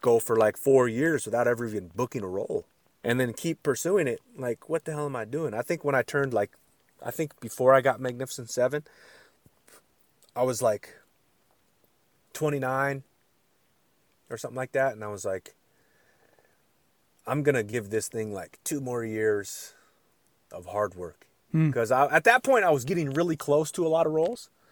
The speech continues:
Speaker 1: but I ha-, I wasn't actually booking anything. I think I booked a small role in a short film, and then I did a small role in a small movie, and then did some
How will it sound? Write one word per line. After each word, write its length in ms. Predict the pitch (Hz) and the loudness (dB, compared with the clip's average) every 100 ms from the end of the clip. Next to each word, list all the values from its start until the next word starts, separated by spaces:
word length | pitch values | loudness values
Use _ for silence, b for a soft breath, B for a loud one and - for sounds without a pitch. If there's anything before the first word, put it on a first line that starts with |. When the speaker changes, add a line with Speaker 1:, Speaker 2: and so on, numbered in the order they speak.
| b b b b | b b b b
Speaker 1:
but 80 | 143 | 4
I 80 | 143 | 4
ha-, 160 | 156 139 | 2 2
I 40 | |
wasn't 280 | 147 135 135 | -2 0 -4
actually 260 | 127 - 113 | -6 -8 -10
booking 300 | 113 120 123 | -10 -8 -8
anything. 240 | 120 120 | -8 -8
I 80 | 117 | -6
think 140 | 123 | -2
I 60 | 113 | -2
booked 300 | 104 120 - | -2 -4 -2
a 80 | 113 | -4
small 360 | - 110 107 | -4 -2 0
role 460 | 104 104 104 101 95 _ | 0 0 0 -4 -8 _
in 320 | 101 92 87 _ b b b b b | -16 -16 -18 _ b b b b b
a 60 | - | -10
short 320 | - 113 110 | -2 0 0
film, 460 | - 104 101 101 98 | -2 -6 -4 -4 -6
and 100 | 90 | -10
then 60 | 87 | -10
I 60 | |
did 140 | 87 90 | -8 -8
a 40 | |
small 380 | - - 107 95 | -10 -6 -2 -2
role 260 | 98 98 | -2 -4
in 60 | 95 | -6
a 60 | 85 | -12
small 340 | - 113 98 | -8 -4 -4
movie, 500 | 95 101 98 101 101 | -4 -6 -6 -8 -8
and 140 | 92 82 | -10 -12
then 120 | 78 b b b b b b b b b b _ | -18 b b b b b b b b b b _
did 140 | 151 | 0
some 340 | - 123 107 | 4 2 0